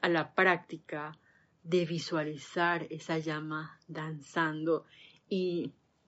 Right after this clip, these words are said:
me parece como un poquito loco, perdón. Así como tengo la mano en el pecho, bueno, aquí no se aprecia tanto, pero aquí está la mano en el pecho.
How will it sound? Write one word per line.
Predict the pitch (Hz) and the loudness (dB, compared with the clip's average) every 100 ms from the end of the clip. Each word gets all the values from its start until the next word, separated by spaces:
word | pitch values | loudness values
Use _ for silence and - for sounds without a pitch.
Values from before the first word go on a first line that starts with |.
| - | -16
me | 160 165 160 | -10 -6 -2
parece | 175 160 | -2 0
como | 170 180 | 0 0
un | 156 151 | -2 -2
poquito | 156 160 170 | -4 -2 0
loco, | 156 147 160 | 0 0 -4
perdón. | 156 143 139 139 - _ - - - _ _ _ - | -4 -4 -4 -6 -8 _ -20 -20 -20 _ _ _ -6
Así | 156 - | -6 -2
como | 208 196 | 0 2
tengo | 175 185 185 | 2 2 6
la | 196 170 | 6 6
mano | 165 175 | 4 2
en | 190 | 2
el | 185 | 0
pecho, | 180 185 165 - 165 170 _ _ | 2 4 4 0 -6 -8 _ _
bueno, | 156 143 131 | -8 -4 -4
aquí | 104 127 143 | -6 -8 -8
no | 156 | -6
se | 160 | -6
aprecia | 156 165 | -4 -4
tanto, | 160 151 | -2 -4
pero | 127 139 | -4 -6
aquí | |
está | 151 160 | -4 -2
la | |
mano | 160 170 | -2 -2
en | |
el | 170 | -2
pecho. | 156 131 | -4 -8